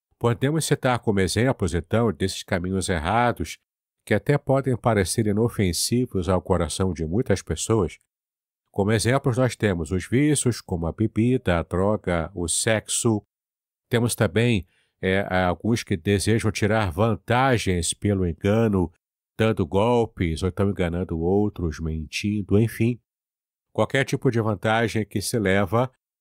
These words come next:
para poder enganar outras pessoas. Tudo isso são caminhos que aparentemente são inofensivos, são tranquilos.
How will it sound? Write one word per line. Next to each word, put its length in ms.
para 160
poder 600
enganar 400
outras 320
pessoas. 680
Tudo 400
isso 320
são 220
caminhos 480
que 160
aparentemente 1400
são 260
inofensivos, 1000
são 160
tranquilos. 720